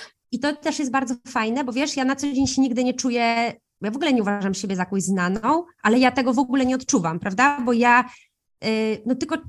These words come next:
jestem znana, jak włączę Instagram, aplikację i czytam bloga czy coś, a tak to ja jestem anonimowa i to też jest super, że wiesz, ja chodzę teraz tutaj do warzywniaka trzy lata na Saskiej Kępie, a ta pani,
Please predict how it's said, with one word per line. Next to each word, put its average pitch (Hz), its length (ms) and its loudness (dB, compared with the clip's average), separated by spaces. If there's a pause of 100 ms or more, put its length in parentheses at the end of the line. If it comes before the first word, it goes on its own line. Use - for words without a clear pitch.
jestem 269 260 0
znana, 277 280 4
jak 233 120 0
włączę 262 260 2
Instagram, 220 580 0
aplikację 226 760 0 (180)
i 226 80 -6 (220)
czytam 214 360 0
bloga 208 340 2
czy 220 140 -8
coś, 262 260 0 (140)
a 226 100 0
tak 262 180 0
to 277 100 0
ja 262 100 4
jestem 254 260 0
anonimowa 254 460 4
i 247 60 2
to 247 80 -2
też 214 180 -4
jest 190 180 -6
super, 185 260 -4
że 214 100 0
wiesz, 262 120 2 (360)
ja 233 100 2
chodzę 285 180 2
teraz 269 220 -2
tutaj 262 200 -2
do 254 80 -2
warzywniaka 254 520 0
trzy 240 200 -4
lata 202 240 0
na 196 100 -2
Saskiej 208 360 -6
Kępie, 196 380 0
a 269 80 4
ta 269 120 0
pani, 285 440 4